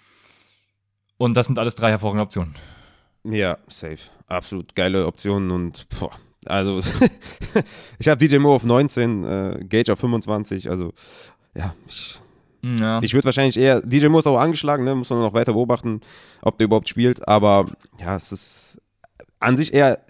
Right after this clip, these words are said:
Speaker 2: erstmal D J Moore, aber Ayuk und, und Gage sind auch richtig gut.
Speaker 1: Ja, ich, ich bin fast geneigt, Gage zu sagen, aber das, äh, wär dann auch wieder, also, ja, D J Moore ist wahrscheinlich die safeste Variante, ja.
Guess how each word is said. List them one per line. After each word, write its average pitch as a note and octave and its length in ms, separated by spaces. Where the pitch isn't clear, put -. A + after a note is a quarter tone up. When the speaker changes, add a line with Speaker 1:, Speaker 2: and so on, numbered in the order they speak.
Speaker 2:
erstmal B2+ 300
D C3 80
J A2+ 180
Moore, B2+ 200
aber G2+ 180
Ayuk G#2+ 320
und, F#2+ 240
und F#2+ 140
Gage G2+ 160
sind F#2 120
auch F#2+ 160
richtig - 220
gut. G2+ 220
Speaker 1:
Ja, G2+ 320
ich, - 320
ich - 240
bin A#2+ 220
fast D3 240
geneigt, C3 240
Gage C3 280
zu A2 120
sagen, A2+ 280
aber A2+ 160
das, - 220
äh, A2 140
wär C3 80
dann C3+ 120
auch C#3 140
wieder, A#2+ 220
also, A2+ 180
ja, G#2 240
D C3+ 120
J C3 140
Moore C3 180
ist - 280
wahrscheinlich A#2 320
die G#2+ 60
safeste A#2 600
Variante, F#2+ 480
ja. F#2 180